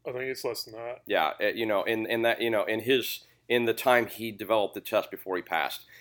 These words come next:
Speaker 2: Um, you know, so that's, that's, uh, and, and, you know, there's probably some pretty good shooters and a lot of people flowing through those classes. I've never done it.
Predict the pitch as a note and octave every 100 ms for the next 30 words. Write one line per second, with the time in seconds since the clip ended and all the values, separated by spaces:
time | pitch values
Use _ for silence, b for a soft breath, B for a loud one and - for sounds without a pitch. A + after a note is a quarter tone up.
0 | B _ G2+ G2 G2 F#2 - A#2 G#2 F2+
1 | A#2 A#2+ B2+ - - - B2 - B2 A2+
2 | G#2 - A2+ G#2+ A2+ G#2 C#3 A#2+ B2+ C#3+
3 | - D3 A2+ - - A2 G2+ - A#2+ A2+
4 | G#2+ F#2+ G2+ G2+ F#2+ A2+ F#2 - G#2 F#2
5 | G2 F2+ D#2+ F#2 F2 - - _ b b
6 | b - B2 C#3 G#2+ A#2 A#2 B2 A2+ G#2+
7 | F#2 A2 G2+ F#2